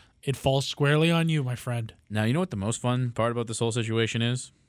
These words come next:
Speaker 2: Now we've entered the silly season of the N F L. It's all just rumors and who's going where and what's happening. You talk about the forty-niners needing a new quarterback.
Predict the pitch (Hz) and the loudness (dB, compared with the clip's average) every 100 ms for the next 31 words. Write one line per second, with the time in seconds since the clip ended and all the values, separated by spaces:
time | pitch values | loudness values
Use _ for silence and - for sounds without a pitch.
0 | _ _ _ _ - 110 143 135 135 127 | _ _ _ _ -4 0 2 2 2 -2
1 | 87 - 151 143 - 110 92 92 87 92 | -4 0 0 0 -2 -2 -2 -2 0 0
2 | 90 85 92 76 - _ - - 107 117 | 0 -2 -4 -4 -10 _ -12 -2 0 2
3 | 127 104 92 107 147 143 139 131 107 90 | -2 -4 -2 2 2 2 2 2 0 -8
4 | - - 185 202 143 190 156 160 190 170 | -14 2 4 6 6 4 4 4 6 4
5 | 147 135 175 - 160 165 147 123 92 - | 2 2 2 2 2 2 0 -4 -4 -12
6 | _ _ _ _ _ _ _ _ _ _ | _ _ _ _ _ _ _ _ _ _
7 | _ _ _ _ _ _ _ _ 208 180 | _ _ _ _ _ _ _ _ 0 2
8 | 101 95 110 - 117 127 131 143 127 90 | 2 2 -4 -2 0 2 0 0 -2 -2
9 | 98 113 131 139 165 127 82 - | -2 0 0 0 0 -2 -8 -12